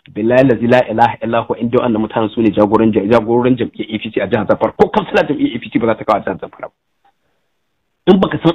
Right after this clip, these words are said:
abin da haka yi ba, ya kamata ka farka. In bacci kake yi, in baka iya siyasa ba, baka san abin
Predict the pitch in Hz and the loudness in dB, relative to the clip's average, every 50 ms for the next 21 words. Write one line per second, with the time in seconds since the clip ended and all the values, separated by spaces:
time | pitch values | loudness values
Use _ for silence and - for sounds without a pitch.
0 | - 131 117 143 156 147 131 135 135 - 139 135 131 113 120 120 120 - _ _ | 0 0 2 4 4 4 2 0 0 0 0 0 2 2 0 0 -2 -4 _ _
1 | _ _ - - 120 123 - - 107 107 110 - - - - - - - - 131 | _ _ -8 -6 -4 -4 -2 -4 -4 -4 -4 -6 -8 -8 -10 -10 -6 -2 -2 -2
2 | - - - - - _ _ - - _ - 165 165 139 117 180 156 - - 180 | -2 -4 -8 -12 -12 _ _ -20 -6 _ 4 4 4 4 4 2 2 2 0 0
3 | 156 - 196 196 - 165 160 160 156 151 - 214 233 190 160 - - - - - | 2 2 0 2 2 2 2 2 0 0 0 0 0 0 0 -2 -2 -4 -4 -2
4 | - 170 - - 127 127 135 - 135 131 127 123 - - - 151 143 - 110 98 | 0 0 0 0 -2 -2 0 2 2 2 2 0 -4 -4 -4 -4 -2 -2 -2 0
5 | 117 180 | 0 0